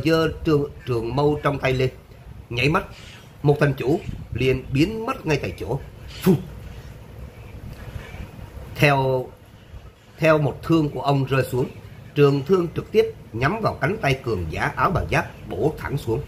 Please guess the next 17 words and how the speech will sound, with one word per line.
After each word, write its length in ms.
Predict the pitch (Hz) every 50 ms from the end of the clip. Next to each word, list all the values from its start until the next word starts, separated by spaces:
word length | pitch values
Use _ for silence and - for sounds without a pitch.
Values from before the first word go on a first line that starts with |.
| - - - - - - - - - - - - -
Cánh 180 | 160 175 202 -
tay 260 | 160 143 131 127 127
mang 240 | 127 131 139 135 135 -
theo 120 | 143 131 127 -
trường 220 | - 117 104 92 85 -
thương 240 | 131 131 123 120 107
của 260 | - - 98 117 131 - - - - - - -
cường 260 | - 131 104 95 90
giả 120 | 87 95 110
áo 240 | 113 113 117 - 254
bào 180 | 147 95 85 90
giáp, 160 | 135 170 - - - - - - - - - -
hết 140 | 233 233 -
thảy 240 | - - - 127 101 - - - -
đều 340 | 123 120 123 123 123 120
rơi 280 | 120 117 143 143 143 143
xuống 280 | 143 - 143 139 180